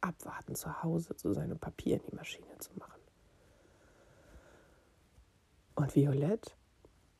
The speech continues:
Unglaublich. Violette Stiefel, ein violetter Umhang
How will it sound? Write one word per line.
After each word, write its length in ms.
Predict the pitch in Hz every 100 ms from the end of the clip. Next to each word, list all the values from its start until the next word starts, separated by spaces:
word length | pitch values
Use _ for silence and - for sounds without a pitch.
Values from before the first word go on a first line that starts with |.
| - - -
Unglaublich. 1200 | 160 151 139 143 - 143 143 - - - - - _ _ - - - _ _ - _ _ _ _ _ _ _ _ -
Violette 640 | 156 139 139 139 139 -
Stiefel, 680 | - - 143 143 - 143 156 - - _ _ _ _
ein 220 | 143 139
violetter 580 | 156 143 143 147 - 165 -
Umhang 640 | 143 135 - 135 135